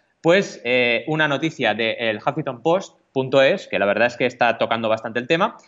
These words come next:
diciendo que Pedro Sánchez cerrará su crowdfunding, aunque gastará todo lo recaudado hasta ahora, ¿vale? Vuelven a comentar lo mismo, y me encanta esta noticia porque hay una captura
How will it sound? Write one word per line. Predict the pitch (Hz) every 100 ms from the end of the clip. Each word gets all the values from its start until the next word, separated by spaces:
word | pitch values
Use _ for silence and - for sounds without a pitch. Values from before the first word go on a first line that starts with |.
| _
diciendo | - 147 156 165
que |
Pedro | 160 151
Sánchez | 147 147 143
cerrará | 120 104 117
su | 147
crowdfunding, | 160 165 156 139 147
aunque | 160 151 143
gastará | 143 143 135
todo | 147 139
lo | 120
recaudado | 113 101 98
hasta | 101 -
ahora, | 82 80 76 -
¿vale? | 87 107
Vuelven | 110 113 113
a | 110
comentar | 110 107 117
lo | 143
mismo, | 160 170 180 - -
y | 143
me |
encanta | 139 165 175
esta | 175
noticia | 180 175 180 190
porque | 131 135
hay | 160
una | 165
captura | 165 160 165 156 202